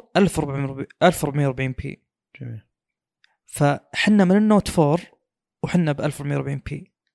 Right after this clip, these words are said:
Speaker 1: تخيل، يعني من متى هذا الكلام؟ كلام قديم جدا، جدا، جدا. ف-، يعني الرجعة للفول اتش دي وعلى نوت، طبعا،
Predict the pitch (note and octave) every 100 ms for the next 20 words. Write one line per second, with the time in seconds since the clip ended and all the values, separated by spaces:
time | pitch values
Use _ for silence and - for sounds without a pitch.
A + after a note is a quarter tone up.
0 | _ - D#3 C#3+ C#3 - _ D3 D3 -
1 | D#3+ F3 F3+ D3+ C3 C3+ C3+ C3+ C#3 B2+
2 | - _ _ _ _ - E3 D3 D3 E3
3 | D3 C#3+ C#3 C#3+ C3+ C#3+ C#3 C#3 C3+ C#3
4 | - C3+ D#3 _ _ _ _ _ - D3
5 | D3 - _ _ _ _ _ _ _ -
6 | D3+ D#3 C3 A2+ G#2+ - D3+ G#3+ F3+ C#3
7 | C#3 C#3+ C#3+ D3+ - - F#3+ D#3 - D#3+
8 | C#3+ C#3 F3+ E3+ E3+ - C#3+ C#3